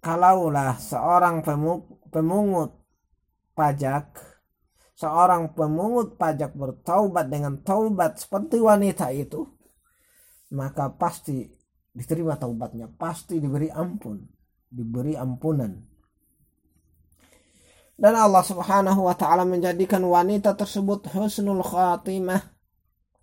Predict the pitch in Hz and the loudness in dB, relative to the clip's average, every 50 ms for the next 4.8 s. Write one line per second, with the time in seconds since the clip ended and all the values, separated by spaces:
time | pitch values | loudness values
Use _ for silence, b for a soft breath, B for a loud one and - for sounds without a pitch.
0 | _ _ _ _ _ _ _ _ - 151 143 151 147 139 147 160 165 156 151 143 | _ _ _ _ _ _ _ _ -10 -8 -6 -6 -4 -4 -2 0 0 0 0 -2
1 | 143 139 139 - - 139 147 143 - - 151 147 139 135 135 135 147 160 165 165 | -4 -6 -8 -8 -8 -10 -10 -10 -10 -10 -8 -6 -6 -6 -4 -4 -2 -2 -2 0
2 | 170 165 165 160 147 131 123 131 - _ _ _ - 151 151 147 143 156 147 135 | 0 0 0 -2 -4 -6 -8 -12 -18 _ _ _ -14 -10 -10 -8 -8 -8 -8 -8
3 | 139 131 139 127 131 135 147 143 143 147 131 117 123 123 123 - 123 120 107 131 | -8 -6 -8 -6 -6 -6 -6 -6 -6 -6 -6 -6 -6 -8 -10 -10 -12 -12 -10 -10
4 | 147 135 120 107 107 - - - 113 107 117 113 110 110 - - | -8 -8 -8 -10 -12 -16 -18 -16 -14 -12 -12 -12 -12 -14 -16 -20